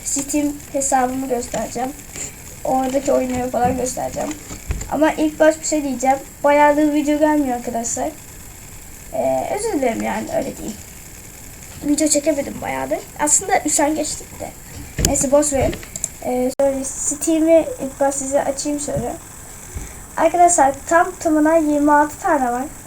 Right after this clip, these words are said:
Ee, yani yirmi altı oyun gösteriyor. Bilmiyorum, ben aldım. Mesela ben bir şey aldığımda üç tane falan gelebiliyor bazen. Ee, ilk oyun Among Us. Bu arada ben Windows on birden ona geçtiğim için, e, birçok oyunu yeniden yüklemem gerekiyor.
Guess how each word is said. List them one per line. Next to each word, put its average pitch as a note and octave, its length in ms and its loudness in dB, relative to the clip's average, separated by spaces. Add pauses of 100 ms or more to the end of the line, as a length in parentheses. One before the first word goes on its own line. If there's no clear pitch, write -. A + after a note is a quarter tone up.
Ee, C3 80 -4
yani C3 400 -2 (120)
yirmi C#4 180 0
altı C#4 220 0
oyun E3+ 280 -2
gösteriyor. A3+ 580 -8 (220)
Bilmiyorum, C#4+ 360 4
ben C#4+ 160 4
aldım. D#4 360 4 (100)
Mesela D#4+ 320 2
ben D#4 160 6
bir D4+ 60 0
şey - 160 2
aldığımda C#4+ 320 2
üç D4 140 -2
tane C4+ 220 0
falan C4 360 -4
gelebiliyor B3+ 440 -2
bazen. B3 260 -8 (960)
Ee, C4 360 4
ilk F4 280 0
oyun E4+ 220 4
Among E4 340 6
Us. D#4 200 4
Bu D#4+ 60 8
arada D#4+ 180 8
ben F4 160 6 (320)
Windows F4+ 480 8 (120)
on D#4+ 300 10
birden D4+ 420 8 (160)
ona D4 200 6
geçtiğim E4+ 580 4
için, D4+ 300 4 (180)
e, B3 320 2
birçok D4 380 4
oyunu C4+ 280 6
yeniden C#4+ 420 8
yüklemem A#3+ 460 0
gerekiyor. B3 460 0